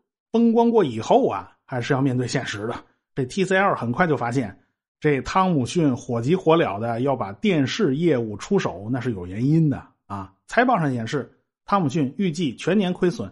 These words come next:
一点二四亿欧元，折合人民币就是十二点八四亿元人民币啊。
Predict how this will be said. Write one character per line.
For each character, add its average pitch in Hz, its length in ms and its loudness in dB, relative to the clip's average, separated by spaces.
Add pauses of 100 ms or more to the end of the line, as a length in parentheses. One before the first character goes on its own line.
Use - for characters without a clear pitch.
(140)
一 214 160 -4
点 117 300 -8
二 170 240 -6
四 180 300 -6
亿 160 280 -8 (140)
欧 185 320 2
元， 104 280 -6 (120)
折 175 100 0
合 196 140 0
人 175 100 2
民 196 160 2
币 151 220 -2
就 123 100 -8
是 107 120 -6
十 - 180 -6
二 160 100 0
点 101 160 -6
八 151 200 -4
四 156 220 -6
亿 135 200 -4
元 123 260 0
人 123 160 -2
民 143 220 4
币 147 240 2
啊。 92 100 -14